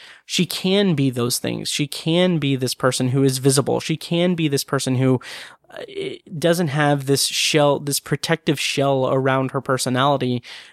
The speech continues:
to keep her at, like, to keep others at arm's length or keep other, keep others away from her. She has things to offer,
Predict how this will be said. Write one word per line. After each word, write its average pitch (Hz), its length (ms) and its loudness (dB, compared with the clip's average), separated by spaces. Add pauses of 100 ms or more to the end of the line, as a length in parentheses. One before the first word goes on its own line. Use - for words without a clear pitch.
(160)
to 151 180 2
keep - 340 -6
her 135 460 0
at, 131 360 0 (260)
like, 135 320 -2
to 156 100 0
keep - 240 -2
others 139 340 4
at 127 180 2
arm's 131 320 2
length 127 300 0
or 127 100 -2
keep 151 280 -2
other, 127 440 2
keep 175 220 -2
others 131 240 0
away 131 240 2
from - 160 -10
her. 50 80 -8
She 180 260 -2
has 160 420 0
things 151 300 0
to 123 100 -2
offer, 127 500 0